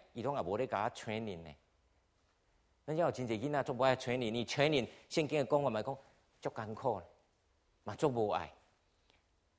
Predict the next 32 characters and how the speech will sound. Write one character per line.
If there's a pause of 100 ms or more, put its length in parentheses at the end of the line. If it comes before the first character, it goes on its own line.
(760)
但
是
咱
知
影，
伫
迄
个
时
阵
可
能
是
painful， (220)
但
是
到
尾
啊，
就
会
结
出 (480)
平
安
的
果 (120)
子。 (2750)
上
帝
疼
咱，